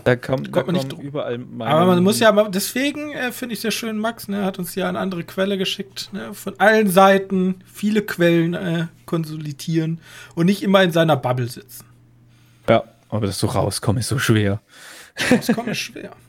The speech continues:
Speaker 2: Da musst du dich auch mit anderen Meinungen auseinandersetzen.
Speaker 1: Ähm, ja, gut,
Speaker 2: Außer
Speaker 1: aber
Speaker 2: das sind
Speaker 1: wie
Speaker 2: Meinungen von irgendwelchen rechten Idiots, dann kannst du die ganze ignorieren.
Speaker 1: Ja. Ähm, also
Speaker 2: Ja.
Speaker 1: erstes Bild dazu Resident Evil ist fertig. Dann gab's,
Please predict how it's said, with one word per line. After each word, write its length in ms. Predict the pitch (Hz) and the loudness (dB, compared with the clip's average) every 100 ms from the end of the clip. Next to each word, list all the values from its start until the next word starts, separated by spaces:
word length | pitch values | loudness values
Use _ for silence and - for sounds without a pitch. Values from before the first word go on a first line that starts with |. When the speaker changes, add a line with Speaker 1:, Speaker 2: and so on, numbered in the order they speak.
| _ - | _ -20
Speaker 2:
Da 80 | |
musst 220 | 151 147 160 | -18 -16 -14
du 40 | |
dich 140 | 156 | -10
auch 140 | 175 - | -10 -10
mit 160 | 185 | -6
anderen 320 | 175 185 185 180 | -4 -2 -2 -2
Meinungen 400 | 208 269 160 - | -2 -2 -2 -2
auseinandersetzen. 720 | 135 - - 185 - - - - - _ - _ _ 143 | -6 -10 -12 -16 -20 -20 -20 -20 -20 _ -20 _ _ -10
Speaker 1:
Ähm, 460 | 151 170 175 202 175 | -8 -6 -8 -8 0
ja, 100 | 180 | 4
gut, 120 | 175 | 6
Speaker 2:
Außer 80 | 196 | 8
Speaker 1:
aber 100 | 208 | 6
Speaker 2:
das 80 | 196 | 4
sind 120 | 196 | 4
Speaker 1:
wie 20 | |
Speaker 2:
Meinungen 260 | 180 185 175 | 4 4 2
von 120 | 175 | 0
irgendwelchen 360 | 170 160 151 143 | 0 0 -2 -2
rechten 320 | 147 - 170 | -4 -6 -8
Idiots, 400 | 135 123 120 - | -4 -2 -4 -4
dann 180 | 135 131 | -6 -4
kannst 260 | 131 - | -8 -8
du 20 | |
die 80 | 147 | -8
ganze 280 | 135 127 139 | -6 -6 -6
ignorieren. 420 | 139 147 147 - - - - - - - | -10 -12 -14 -14 -16 -20 -20 -20 -20 -4
Speaker 1:
Ja. 240 | 147 101 - _ _ _ _ _ _ _ _ _ _ _ - | -2 -2 -4 _ _ _ _ _ _ _ _ _ _ _ 0
Ähm, 580 | 143 151 160 160 160 151 _ _ _ _ - | 2 4 4 2 -2 -6 _ _ _ _ 0
also 160 | 131 143 | 6 6
Speaker 2:
Ja. 60 | |
Speaker 1:
erstes 200 | 151 147 | 6 2
Bild 180 | - 143 | 0 0
dazu 200 | 139 135 | 0 -6
Resident 300 | 131 127 131 | -8 -10 -10
Evil 200 | 147 160 | -10 -8
ist 120 | 151 | -6
fertig. 280 | 165 160 160 _ - | -2 -2 -2 _ 4
Dann 920 | 160 170 175 175 175 175 175 175 175 | 6 8 4 2 0 -4 -4 -4 -2
gab's, 560 | 165 156 156 - - | 2 2 2 -2 -18